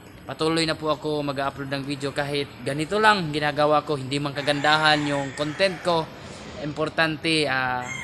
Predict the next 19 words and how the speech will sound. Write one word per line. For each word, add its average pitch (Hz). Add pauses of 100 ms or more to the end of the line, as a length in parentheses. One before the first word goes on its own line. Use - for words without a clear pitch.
(420)
nagpapatuloy 151
ako 143
sa 139
aking 131
ginagawa, 135
na-enjoy, 135
na-enjoy 139
ko 135
yung 127
ginagawa 120
ko. 123
So, 123 (240)
sa 151
lahat 196
ng 208
nanonood 180
ng 151
Tagalog, 147 (720)
ah, 131